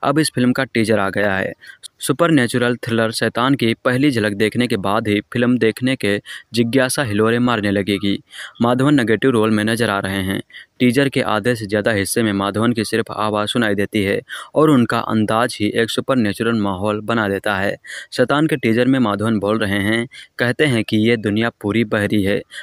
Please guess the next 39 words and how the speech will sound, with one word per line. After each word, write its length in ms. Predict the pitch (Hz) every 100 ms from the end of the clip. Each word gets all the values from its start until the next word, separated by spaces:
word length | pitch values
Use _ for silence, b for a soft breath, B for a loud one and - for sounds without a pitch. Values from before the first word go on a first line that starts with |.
| B
पर 100 | 143
सुनते 380 | 143 123 113 143
सब 180 | 139 131
मेरी 360 | 120 104 113 101
हैं। 220 | 101 98 B B _
काले 320 | 123 123 143
से 160 | - 104
भी 140 | 110
काला 340 | - 110 101 98
मैं, 220 | 98 110 B B -
बहकावे 480 | 117 117 113 117 131
का 160 | 117
प्याला 360 | 117 123 104 95
मैं, 220 | 95 98 - B _ -
तंत्र 280 | 143 151
से 200 | 135 139
लेकर 320 | 113 104 120 120 120
श्लोक 320 | - 120 123 -
का 180 | 107 110
मालिक 420 | 110 113 117 - 110
हूँ 80 |
मैं 220 | 104 107 104
नौ 200 | 107 107
लोकों 320 | 101 101 101
का, 240 | 101 98 - B B -
जहर 320 | 110 127 139
भी 140 | 139 107
मैं, 240 | 104 104
दवा 260 | 101 107 120
भी 140 | 101
मैं, 200 | 101 104 -
चुपचाप 460 | 123 - - 131 135
सदियों 360 | - 104 113 120
से 320 | - 107 113 B B
सब 200 | - 147 -
कुछ 200 | 123 110
देखता 420 | 117 117 - 131
एक 180 | - 113 -
खामोश 500 | - 120 110 107